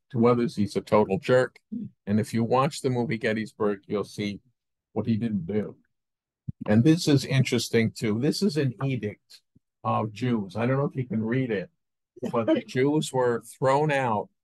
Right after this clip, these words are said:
of, um, let me see, they were thrown out of three states, and they were told they had twenty-four hours to get out. Who said this? "We don't want the Jews here in, uh, Tennessee, Mississippi, and all that,"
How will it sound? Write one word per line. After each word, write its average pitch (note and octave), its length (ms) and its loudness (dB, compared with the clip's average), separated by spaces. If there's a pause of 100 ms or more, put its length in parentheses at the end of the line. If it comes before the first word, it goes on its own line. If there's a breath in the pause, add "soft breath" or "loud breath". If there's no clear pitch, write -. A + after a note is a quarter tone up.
(480)
of, G#2+ 520 -6 (120)
um, G#2 500 -8 (1200)
let - 140 -10
me - 60 -20
see, - 180 -10
they F#2+ 160 -2
were G#2+ 140 2
thrown C3+ 320 4
out B2 160 4
of A2+ 140 2
three A#2 240 2
states, - 600 2 (400)
and A2 80 0
they A#2 80 2
were A#2 140 -2
told B2 280 4
they A2+ 140 6
had A2 160 2
twenty-four C3 440 4
hours G#2+ 220 2
to A#2 100 -6
get A2 220 2
out. A2 280 0 (360)
Who E3+ 120 2
said D#3 280 0
this? - 360 -6 (1080)
"We A2 140 -2
don't A#2+ 160 2
want C3 160 0
the B2+ 80 -2
Jews B2+ 400 0
here C#3 340 -2 (640)
in, A#2+ 380 0
uh, G#2+ 220 -2
Tennessee, A#2 580 -4
Mississippi, G#2+ 680 -2
and G#2+ 100 2
all G#2+ 200 0
that," G#2+ 320 0